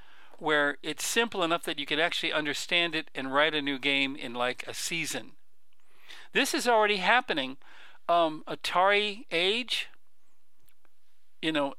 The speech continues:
actually markets video games p-, by people writing for the twenty-six hundred. And they might also market games written for the Atari eight bits.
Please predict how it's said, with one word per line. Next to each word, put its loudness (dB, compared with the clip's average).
actually 4
markets 4
video 2
games 0
p-, -12
by 4
people -4
writing 4
for 0
the -4
twenty-six -4
hundred. -2
And 4
they 4
might 4
also 4
market 2
games 2
written -2
for -2
the 0
Atari 2
eight -4
bits. -8